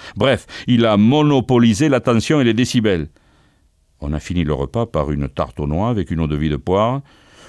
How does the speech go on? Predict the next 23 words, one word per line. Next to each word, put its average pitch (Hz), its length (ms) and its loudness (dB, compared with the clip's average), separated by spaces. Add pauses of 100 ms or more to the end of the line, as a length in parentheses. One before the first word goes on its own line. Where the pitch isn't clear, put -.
Content 147 320 0
de 135 100 2
repartir 107 540 0
quand 110 120 2
même, 95 300 2
les 107 220 0
écarts 139 240 0
de 123 80 0
ce - 100 -2
rouquin 110 380 0
sanguin 131 400 2
m'avaient 110 320 2
mis 123 200 4
mal 113 380 0
à 92 80 0
l'aise 80 340 -2
par - 120 -6
rapport 110 360 -2
à 76 60 -2
la 71 80 -2
mémoire 113 460 0
du 110 100 2
mort. « 87 360 0